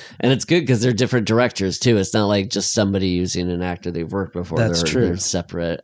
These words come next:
Speaker 1: Um, the, uh, uh, yeah, the, um, well, the director, too, of this was Paul Michael Glaser,
Speaker 2: Glaser.
Speaker 1: who is Starsky.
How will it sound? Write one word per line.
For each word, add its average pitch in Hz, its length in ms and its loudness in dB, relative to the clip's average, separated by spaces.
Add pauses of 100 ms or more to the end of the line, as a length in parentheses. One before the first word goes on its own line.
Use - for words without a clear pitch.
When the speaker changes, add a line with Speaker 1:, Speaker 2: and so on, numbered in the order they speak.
(120)
Speaker 1:
Um, 90 600 -2 (920)
the, 104 420 -6
uh, 101 460 -6
uh, 85 600 -8 (2750)
yeah, 110 260 -6
the, 98 360 -2
um, 92 560 -4 (1200)
well, 147 120 -2
the 123 140 -2
director, 131 400 0
too, 160 240 -2
of 110 80 -4
this 101 260 -4
was 95 460 -6 (500)
Paul 107 380 -6
Michael 101 640 -6 (220)
Glaser, 95 480 0
Speaker 2:
Glaser. 85 380 -4 (120)
Speaker 1:
who 101 340 -2
is 85 240 -4
Starsky. 165 1000 -4